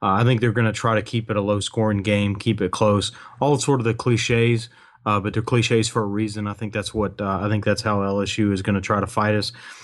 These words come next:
I, I think that it does bode well for us having the bye week to sort of recover, and then the ability to focus on getting,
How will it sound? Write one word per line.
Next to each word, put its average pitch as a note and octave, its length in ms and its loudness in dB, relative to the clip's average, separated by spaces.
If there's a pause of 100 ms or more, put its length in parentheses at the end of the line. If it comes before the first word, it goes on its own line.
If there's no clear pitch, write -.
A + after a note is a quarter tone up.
(360)
I, A2 200 -4
I C3+ 120 -2
think C#3 240 0
that A#2+ 220 0
it A2 160 -6
does C3 360 2
bode A#2 320 0
well A2 460 -2 (320)
for - 380 -2
us A#2 500 0
having A#2 300 0
the A#2 80 2
bye A2 260 2
week G#2+ 360 -4
to G#2 120 -8
sort A2 220 -4
of G#2+ 80 0
recover, G#2+ 580 0 (340)
and A#2 160 4
then A2+ 320 4 (120)
the A#2+ 140 2
ability B2 500 2
to G#2+ 100 -6
focus D3 880 -4 (420)
on G#2+ 680 -2 (200)
getting, A2+ 640 0